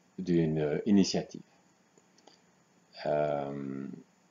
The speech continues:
et matériel, ça veut dire sur, euh,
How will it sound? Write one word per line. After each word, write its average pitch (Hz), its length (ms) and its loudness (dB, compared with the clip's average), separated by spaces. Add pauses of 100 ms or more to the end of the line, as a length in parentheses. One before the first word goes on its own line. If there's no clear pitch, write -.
(1900)
et 92 140 6
matériel, 95 680 10
ça - 180 0
veut 80 200 0
dire 92 420 2
sur, - 280 0
euh, - 560 0